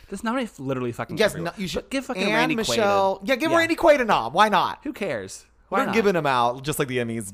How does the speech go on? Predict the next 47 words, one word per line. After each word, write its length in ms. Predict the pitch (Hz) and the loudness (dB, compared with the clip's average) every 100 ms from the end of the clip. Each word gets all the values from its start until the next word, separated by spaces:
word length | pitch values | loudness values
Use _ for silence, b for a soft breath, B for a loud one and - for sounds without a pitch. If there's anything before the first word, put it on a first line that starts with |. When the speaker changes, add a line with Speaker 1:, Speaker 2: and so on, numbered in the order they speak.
| 98 | -8
Speaker 1:
Yeah. 120 | 110 | -6
Speaker 2:
do, 160 | 110 131 | -4 -4
so 340 | - 180 - 226 | -4 -6 -2 -2
Speaker 1:
<laughs> 80 | - | -2
Speaker 2:
<laughs> 20 | 139 - 202 | -6 -6 -4
might 160 | 240 107 | -4 -4
as 100 | 123 | -6
well. 180 | 120 113 | -8 -8
Speaker 1:
Give 120 | 135 | -10
him 60 | - - | -8 -4
eight 200 | 135 110 | -4 -2
nominees. 560 | 123 127 127 135 139 - | -2 -2 -4 -6 -8 -10
Who 60 | |
the, 120 | 196 - 165 | -12 -10 -12
who 100 | 190 | -10
fucking 260 | 180 165 | -10 -8
cares? 220 | 135 92 | -10 -6
Speaker 2:
But 80 | 180 | -2
yeah, 260 | 180 156 160 | 0 0 0
I 100 | 190 | -2
mean, 160 | 202 202 | -4 -2
I 120 | 214 | -2
agree 400 | 240 185 196 190 | -2 -4 -4 -2
that 160 | 180 - | -2 -2
Innes 360 | 170 165 160 160 | -2 0 -2 -2
was 200 | 160 131 | -4 -4
just 180 | 143 - | -6 -4
doing 220 | 135 135 | -4 -2
the 60 | |
best 220 | 131 120 - | -2 -4 -6
he 60 | |
could 280 | 131 131 127 | -4 -2 -2
under 220 | 123 113 | -4 -6
circumstances 460 | 110 120 104 120 117 | -6 -6 -6 -6 -4
Speaker 1:
Doing 80 | 107 | -4
the 60 | 110 | -6
best 100 | 85 | -8
Speaker 2:
that 20 | |
Speaker 1:
he 60 | |
Speaker 2:
just 80 | 98 | -10
Speaker 1:
could. 80 | 95 | -8
Speaker 2:
really 180 | 104 110 | -8 -8
sucked, 500 | - 127 151 - - | -8 -10 -10 -14 -18
you 100 | 113 | -12
know? 300 | 110 113 143 - | -12 -12 -14 -8
Um, 280 | 143 151 | -4 -4
Speaker 1:
Yeah. 140 | 196 | -4